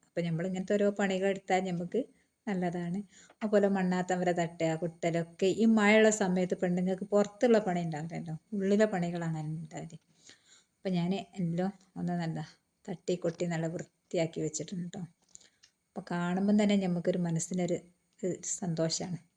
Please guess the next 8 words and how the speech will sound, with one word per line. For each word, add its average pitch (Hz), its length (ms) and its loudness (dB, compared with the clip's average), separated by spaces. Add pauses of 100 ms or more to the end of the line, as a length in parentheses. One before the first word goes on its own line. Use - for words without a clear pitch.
(960)
തുറക്കുമ്പോഴും 165 640 -2 (380)
അൾമറകൾ 175 480 -4
തുറക്കുമ്പോണ്ടല്ലോ 165 720 -6 (1000)
ഒക്കെ - 520 -6
വൃത്തിയാക്കി 165 680 -4 (520)
മടക്കി 170 340 -10
ഒതുക്കി 151 280 -6
വെച്ചിന്. 165 380 -8